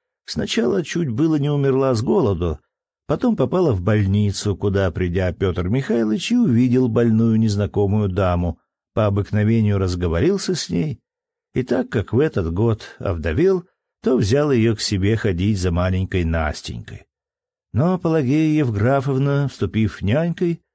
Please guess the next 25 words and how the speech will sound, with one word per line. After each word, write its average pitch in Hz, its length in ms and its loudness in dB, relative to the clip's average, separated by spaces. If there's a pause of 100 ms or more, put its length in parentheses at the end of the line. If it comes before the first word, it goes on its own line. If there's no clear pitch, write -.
(280)
прибрала 156 560 2
мало-помалу 143 920 0
к - 40 -14
своим 123 400 0
рукам 123 580 -2
и 123 100 0
все - 400 0
домоправление. 90 1200 -2 (880)
С - 120 -12
самого 107 420 0
раннего 95 440 0
утра 98 520 0 (260)
до 98 120 -2
поздней 104 380 2
ночи 170 320 0
она 123 200 0
мелькала 175 640 0
то 123 180 -2
тут, - 440 -2
то 131 140 2
там 165 360 -2
по 127 120 0
разным 151 320 0
хозяйственным 151 760 -2
заведениям, 113 840 -2